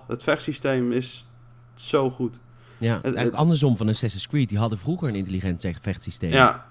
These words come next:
Speaker 1: ja,
Speaker 2: Ja.
Speaker 1: precies. Dit is,
Speaker 2: Ja.
Speaker 1: dit is, maar hier alles, met zo weinig knoppen eigenlijk die op een controle zitten, dat je zoveel verschillende dingen kan doen.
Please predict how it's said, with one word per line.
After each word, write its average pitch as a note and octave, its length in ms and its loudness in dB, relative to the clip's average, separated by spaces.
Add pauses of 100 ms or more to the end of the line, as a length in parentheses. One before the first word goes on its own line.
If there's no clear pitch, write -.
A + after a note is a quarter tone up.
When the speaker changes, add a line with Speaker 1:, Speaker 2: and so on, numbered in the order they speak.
(140)
Speaker 1:
ja, C3 200 6
Speaker 2:
Ja. A2 60 4
Speaker 1:
precies. - 440 -2
Dit C#3 180 2
is, D3+ 120 4
Speaker 2:
Ja. D3 60 8
Speaker 1:
dit C#3+ 140 4
is, A2 100 4 (520)
maar C#3 120 0
hier D#3+ 240 4
alles, F3+ 420 2 (280)
met D#3+ 160 -2
zo G3+ 240 4
weinig F3+ 280 0
knoppen F#3 340 2
eigenlijk C#3 340 0
die D3 100 0
op C3+ 100 -2
een C3 60 2
controle C#3 440 2
zitten, D3+ 340 0
dat B2 200 0
je B2+ 60 -8
zoveel C#3+ 460 0
verschillende B2+ 440 -4
dingen E3 260 -2
kan A2 180 -6
doen. A2 180 -8